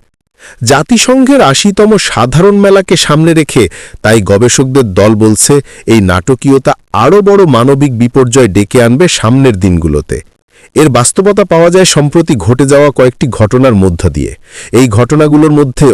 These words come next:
অন্যতম হল জরুরি বৈঠকের জন্য সামরিক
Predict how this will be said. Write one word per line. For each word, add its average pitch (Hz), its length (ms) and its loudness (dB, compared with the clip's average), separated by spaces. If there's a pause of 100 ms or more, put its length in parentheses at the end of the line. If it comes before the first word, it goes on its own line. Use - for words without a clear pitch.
(160)
অন্যতম 160 380 0 (120)
হল 143 140 4 (480)
জরুরি 131 380 2
বৈঠকের 147 520 0
জন্য 143 160 2 (180)
সামরিক 147 400 0